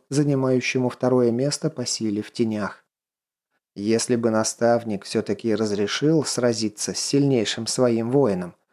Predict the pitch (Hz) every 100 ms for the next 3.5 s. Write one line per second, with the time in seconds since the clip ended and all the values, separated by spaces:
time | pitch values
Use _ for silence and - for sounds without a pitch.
0 | _ _ _ _ 165 - 151 - 143 135
1 | 131 139 127 135 139 139 117 92 - _
2 | _ _ 113 98 123 185 185 180 123 120
3 | 117 - 110 101 90